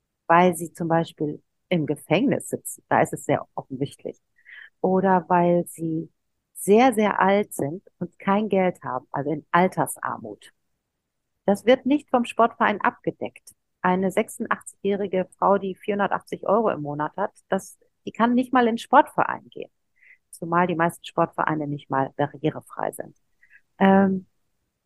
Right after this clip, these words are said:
auch nicht ins Yoga-Studio gehen können Menschen mit psychischen Erkrankungen, wenn die schon sehr lange sehr krank sind, weil das mit Scham besetzt ist. Das machen wir uns vielleicht gar nicht so klar, aber es gibt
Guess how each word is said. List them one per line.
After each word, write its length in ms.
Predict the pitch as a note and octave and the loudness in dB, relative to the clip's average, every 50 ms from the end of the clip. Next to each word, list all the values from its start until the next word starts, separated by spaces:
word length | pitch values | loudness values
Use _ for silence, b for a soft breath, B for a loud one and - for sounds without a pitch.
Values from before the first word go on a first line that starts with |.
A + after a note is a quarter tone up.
| _ _ _ _ _ _ _ _ _ _ _ _ _ - | _ _ _ _ _ _ _ _ _ _ _ _ _ 4
auch 260 | F#3+ G#3 B3+ B3 C4+ | 6 6 6 4 2
nicht 200 | A#3+ A3+ G#3 - | -2 -2 -2 -2
ins 240 | - F#3 F3 - - | -6 -8 -8 -10 -4
Yoga-Studio 680 | F#3+ F3+ F#3 G3 F#3+ F#3+ - - - G3+ F#3 G3+ G3 F#3+ | -4 0 2 2 2 2 0 -4 -6 -2 0 0 -2 -2
gehen 380 | - F#3+ F#3+ F#3 F#3+ F#3+ F#3 | -2 -2 -2 -2 -2 -4 -8
können 320 | _ - F#3+ F3+ F3 F3+ F3+ | _ -2 -2 -2 0 0 -2
Menschen 320 | F3+ F#3 F#3+ - - F#3+ | -2 -4 -6 -8 -10 -8
mit 140 | F#3+ F#3+ _ | -8 -8 _
psychischen 440 | - - G3+ - _ F3+ - - - | -10 -12 -12 -12 _ -16 -12 -4 -4
Erkrankungen, 720 | - - _ - - G3 G#3 A3+ A#3+ - - D3 - _ _ _ _ _ - | -4 -4 _ -6 0 0 0 0 -2 -6 -6 -8 -8 _ _ _ _ _ -8
wenn 160 | D3+ E3 D#3+ | -8 -6 -6
die 100 | F3 E3 | -8 -12
schon 220 | - - F3 E3+ | -6 -4 -4 -4
sehr 220 | D#3 E3+ F#3+ G3 G3+ | -2 0 2 2 4
lange 260 | G3 G#3 A3+ A#3 F#3 | 2 2 2 0 -2
sehr 180 | - D3 D3 - | -2 -4 -6 -6
krank 360 | - - - B2+ B2 - - | -8 -10 -10 -10 -10 -10 -12
sind, 260 | - - - - _ b b b b b b - | -10 -10 -10 -12 _ b b b b b b 0
weil 120 | - G3 G3+ | 2 4 4
das 160 | G#3 F#3+ - | 4 2 -2
mit 160 | G#3 G3 - | -8 -10 -10
Scham 460 | - - - A#3+ B3 B3+ C4 B3+ A#3 - | -14 -6 2 4 4 4 4 4 0 -4
besetzt 540 | D#3+ - - C#3+ C3+ - - - - - | -6 -6 -6 -6 -6 -6 -10 -18 -14 -10
ist. 180 | - C#3 - _ b b b b - | -12 -12 -12 _ b b b b -4
Das 160 | E3+ F#3 - | -4 -2 2
machen 240 | A3 A#3+ B3 B3 G#3 | 2 2 2 2 0
wir 120 | G#3 G3 | 0 -2
uns 180 | F#3 - - - | -2 -4 -10 -6
vielleicht 260 | - F#3+ F#3+ F#3 - | -2 0 0 0 0
gar 140 | - F#3 F#3+ | 0 0 0
nicht 180 | F#3+ F#3+ F3+ - | 0 -2 -6 -8
so 120 | - D#3 | -12 -14
klar, 500 | - - - G3 G3 G3 F#3 C#3+ - - B B B B B B _ - | -14 -8 0 2 4 6 4 4 2 -4 B B B B B B _ 0
aber 300 | F3+ F3+ D#3+ F3+ F3+ E3+ | 0 0 2 2 0 -2
es 180 | - - _ | -2 -6 _
gibt 180 | - - F#3 _ | -14 -14 -14 _